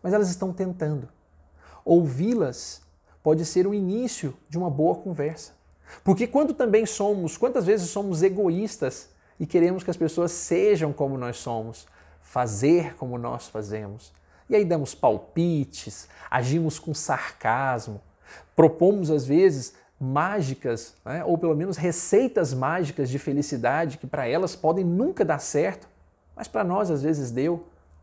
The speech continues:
e nós falamos com uma aberta verdade, quando aquela verdade só nos serve.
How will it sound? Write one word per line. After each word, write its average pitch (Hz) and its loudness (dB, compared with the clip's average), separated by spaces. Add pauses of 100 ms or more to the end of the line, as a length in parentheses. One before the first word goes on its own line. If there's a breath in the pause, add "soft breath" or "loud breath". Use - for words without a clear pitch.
e 151 -2
nós 139 -2
falamos 143 -2
com 143 -6
uma 139 -6
aberta 147 -2
verdade, 139 -2 (760 soft breath)
quando 165 -2
aquela 160 0
verdade 156 -2
só 170 -6
nos 185 -2
serve. 165 -2